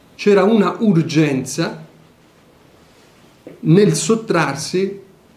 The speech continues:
a una fine che lei non voleva. Quindi non c'è un'altra definizione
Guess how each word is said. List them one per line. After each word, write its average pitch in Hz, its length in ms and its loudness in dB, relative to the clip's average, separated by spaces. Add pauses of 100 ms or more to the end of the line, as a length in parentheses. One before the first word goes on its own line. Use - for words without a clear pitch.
a 156 140 -2
una 156 220 2
fine 202 520 -4 (500)
che 151 360 -2 (140)
lei 160 600 0
non 151 360 2
voleva. 120 480 0 (1800)
Quindi 180 260 4
non 175 180 6
c'è 254 320 -2
un'altra 139 420 0
definizione 127 1040 0